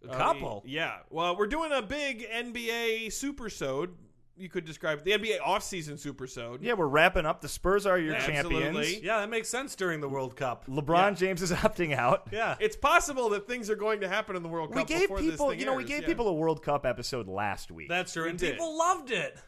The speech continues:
Speaker 3: Well,
Speaker 2: Yeah.
Speaker 3: now, now, now, how about we play a different sport, still a round ball?
Speaker 1: There we go. That's a good compromise.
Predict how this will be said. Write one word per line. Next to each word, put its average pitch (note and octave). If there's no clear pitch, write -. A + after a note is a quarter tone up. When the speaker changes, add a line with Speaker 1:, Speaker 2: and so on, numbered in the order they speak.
Speaker 3:
Well, G#3
Speaker 2:
Yeah. D4
Speaker 3:
now, -
now, A#3+
now, A#3+
how G3
about G#3+
we C4
play F#3
a -
different G#3
sport, C#3+
still -
a F3
round C#3+
ball? G#2
Speaker 1:
There D4
we E4+
go. F#3
That's -
a A#3
good G#3
compromise. E3